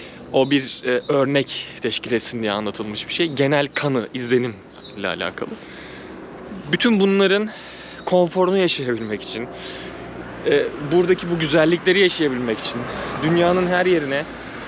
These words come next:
cebinizdeki bir kartla gidebilmek için, estetik duygular olsun diye. Yani yürüdüğünüz zaman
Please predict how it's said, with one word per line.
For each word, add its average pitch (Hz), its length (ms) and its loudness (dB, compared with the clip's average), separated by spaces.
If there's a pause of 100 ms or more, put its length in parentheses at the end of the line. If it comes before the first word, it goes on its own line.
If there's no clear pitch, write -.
(200)
cebinizdeki 156 540 4
bir 160 180 6
kartla 135 520 0 (420)
gidebilmek 135 540 2
için, 107 280 -4 (3000)
estetik 165 500 4
duygular 151 420 4
olsun 107 520 -2
diye. 98 240 2 (500)
Yani 120 320 0 (880)
yürüdüğünüz 160 520 4
zaman 160 320 -2